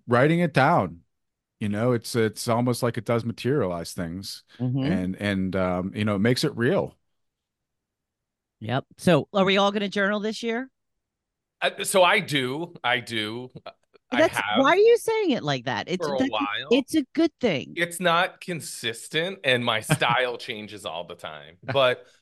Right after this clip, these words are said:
Speaker 3: to me, it's sort of that action of, a-, and I like doing it in the morning too, with a cup of coffee, right? Like, that's sort of a reward for me. So I'm gonna sit there and just whatever's on my mind, right? Kinda think through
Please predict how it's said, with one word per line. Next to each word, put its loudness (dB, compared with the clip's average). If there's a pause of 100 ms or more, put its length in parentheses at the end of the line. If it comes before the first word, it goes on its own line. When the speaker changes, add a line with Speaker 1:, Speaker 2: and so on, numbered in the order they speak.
(140)
Speaker 3:
to -8
me, -2
it's -4
sort -6
of -8
that -4
action -6
of, -8 (340)
a-, -6
and 2
I 2
like -2
doing -6
it -6
in -6
the -6
morning -8
too, -8
with -12
a -20
cup -4
of -6
coffee, -2
right? -4
Like, -8
that's -4
sort -6
of -6
a -6
reward -8
for -12
me. -10 (300)
So -4
I'm -2
gonna -6
sit -6
there 0
and -8
just -10
whatever's -2
on -4
my -8
mind, -16
right? -4
Kinda -6 (120)
think -8
through -6